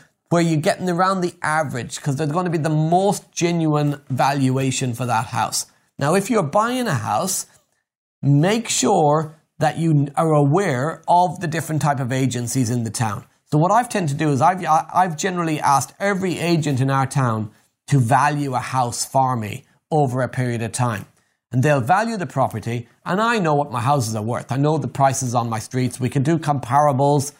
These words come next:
of net house prices off Rightmove. I mean, at the end of the day, that's all the agent's valuer does in the, in the first place anyway. And I've worked out which agents are the ones that price a little bit high, which ones are a bit cheap. Now, when I'm doing negotiations to buy houses with these agents,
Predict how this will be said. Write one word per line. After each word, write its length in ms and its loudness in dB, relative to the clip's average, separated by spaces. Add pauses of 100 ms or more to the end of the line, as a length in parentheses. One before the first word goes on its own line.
(180)
of 200 0
net 220 -2
house 260 0
prices 380 0
off 160 2
Rightmove. 540 -2 (260)
I 80 0
mean, 160 2
at 100 0
the 120 2
end 100 0
of 60 -2
the 80 -4
day, 160 0
that's 240 0
all 120 4
the 160 0
agent's 360 0
valuer 400 0
does 200 0
in 100 0
the, 120 -6 (140)
in 80 -2
the 80 0
first 260 -2
place 240 -2 (100)
anyway. 480 0 (600)
And 160 0
I've 180 2
worked 320 0
out 280 0
which 280 -4
agents 460 0
are 40 2
the 100 2
ones 280 0
that 140 -6
price 280 0
a 40 -2
little 200 -2
bit 140 -4
high, 400 0 (200)
which 220 0
ones 220 2
are 80 2
a 40 0
bit 180 -2
cheap. 320 -2 (520)
Now, 220 2
when 340 0
I'm 200 0
doing 280 2
negotiations 880 0
to 100 -2
buy 320 2
houses 420 0
with 140 -6
these 240 -4
agents, 460 -4